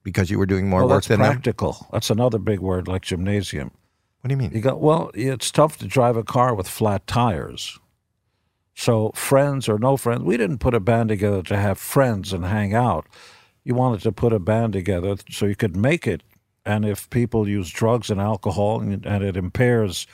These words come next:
Speaker 2: your performance, just like on a soccer field, if somebody, you pass the ball to somebody and they can't get the goal because they're high, get rid of their sorry ass. It doesn't
Speaker 1: Both you
Speaker 2: matter.
Speaker 1: and Paul have, uh, lived a very clean life as
Speaker 2: Oh, yeah,
Speaker 1: far
Speaker 2: I've
Speaker 1: as
Speaker 2: never been high or drunk in my life. Never smoked cigarettes.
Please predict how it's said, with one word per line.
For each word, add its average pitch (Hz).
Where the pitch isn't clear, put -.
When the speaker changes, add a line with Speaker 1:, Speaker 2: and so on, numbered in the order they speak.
Speaker 2:
your 104
performance, 90
just -
like 131
on 107
a 95
soccer 110
field, 92
if 73
somebody, 101
you 95
pass 110
the 98
ball 110
to 113
somebody 92
and 92
they 101
can't 110
get 101
the 101
goal 117
because 92
they're 92
high, 120
get 165
rid 208
of 196
their 123
sorry 90
ass. 67
It -
doesn't -
Speaker 1:
Both 120
you 156
Speaker 2:
matter. 135
Speaker 1:
and 117
Paul 104
have, 76
uh, 87
lived 95
a 82
very 95
clean 95
life -
as -
Speaker 2:
Oh, 170
yeah, 127
Speaker 1:
far 82
Speaker 2:
I've 80
Speaker 1:
as 156
Speaker 2:
never 139
been 110
high 113
or 107
drunk 107
in 90
my 92
life. 104
Never 110
smoked 101
cigarettes. 104